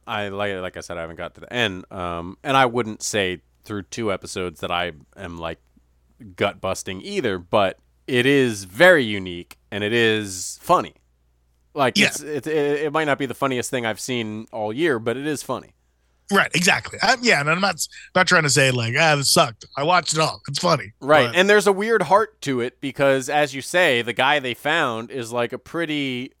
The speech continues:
Speaker 1: uniquely, like, thoughtful and interesting guy for, for who he seems to be at first.
Speaker 2: Yeah, and they find a variety of ways to test that, let me tell you. <laughs>
Speaker 1: <laughs>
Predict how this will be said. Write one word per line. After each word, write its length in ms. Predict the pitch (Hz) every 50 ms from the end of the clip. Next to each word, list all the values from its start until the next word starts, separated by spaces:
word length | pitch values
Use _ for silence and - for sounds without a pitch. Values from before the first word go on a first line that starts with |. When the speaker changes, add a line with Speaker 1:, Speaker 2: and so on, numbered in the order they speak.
| _ _ _ _ _ _ _
Speaker 1:
uniquely, 1300 | _ 123 147 127 123 131 127 127 127 131 131 127 - - 135 127 123 120 117 117 113 110 110 107 104 104 - _ _ _ _ _ _ _ _ _ _ _ _ _ _ _ _ _ _ _ _ _ _ _ _ _ _ _ _ _ _ _ _ _ -
like, 280 | 117 113 110 110 - _ _ -
thoughtful 800 | - 135 123 123 120 - - - 123 117 110 107 104 104 - _ _ _
and 120 | 131 117 117
interesting 560 | 120 117 117 - 214 - - - 120 110 113
guy 420 | 139 180 202 151 101 95 95 95
for, 380 | 92 - - 120 113 107 110 -
for 260 | - - - 120 107 95
who 200 | - 139 131 113
he 100 | 117 104
seems 320 | - - 131 120 107 -
to 60 | - 104
be 160 | 101 107 98
at 100 | 87 -
first. 420 | - - - _ - - - _ _ _ _ _ _ _ _ _ _ _ -
Speaker 2:
Yeah, 160 | 139 113 - - - - _ -
and 100 | 170 175
they 200 | 196 233 262 277
find 420 | 208 - 247 247 254 247 240 202
a 80 | 180 160
variety 640 | 143 135 143 139 143 151 170 180 185 185 185 180
of 140 | 175 165 156
ways 340 | 151 160 160 156 160 160 -
to 140 | - 127 113
test 320 | - 135 139 143 - - -
that, 180 | 90 82 80 - _ -
let 100 | - 123
me 60 | 127 131
tell 240 | - - 123 120
you. 220 | 113 110 92 85 - _ _ - - -
<laughs> 0 |
Speaker 1:
<laughs> 760 | 160 208 - 170 165 - 190 165 170 185 175 - 196 - 220